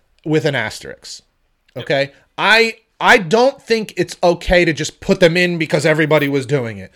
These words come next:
Speaker 1: We have evidence. Andy Pettitte probably is not gonna be a Hall of Famer, but he admitted it. Uh, we know Barry Bonds did. Your head doesn't grow at thirty-nine years old, two hat sizes.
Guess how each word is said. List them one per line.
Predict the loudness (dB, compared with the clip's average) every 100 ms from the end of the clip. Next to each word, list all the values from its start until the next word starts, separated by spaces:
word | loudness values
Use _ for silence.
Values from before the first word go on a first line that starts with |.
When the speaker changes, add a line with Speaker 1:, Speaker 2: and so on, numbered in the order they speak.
| _ _ -2
Speaker 1:
We | 2
have | 4
evidence. | 4 2 2 0 -2 -8 -10 -16 _ _ -6
Andy | -6 2
Pettitte | 2 2 2
probably | 0 2 0 -2
is | -2
not | -6 -6
gonna | -6
be | -4 -2
a | -2
Hall | -2 -2
of |
Famer, | -2 -4 -2 -4 -6 -14 _ _ _ -4
but | -4 -6 _
he | -6 -4
admitted | -2 -4 -8 -10
it. | -16 _ _ _ _ -10
Uh, | -6 -6 -6
we | -4
know | 2 2
Barry | 4 4 2
Bonds | 0 -2 -2 -4
did. | -2 -2 -4 -12 _
Your | -6
head | -2 -2 0
doesn't | 0 -2 -6
grow | -4 0 2 0
at | -2
thirty-nine | -4 -4 -4 -6 -8
years | -10 -6
old, | -4 -4 -6
two | -8 -8
hat | -6 -8 -8
sizes. | -8 -8 -10 -12 -12 -12 -12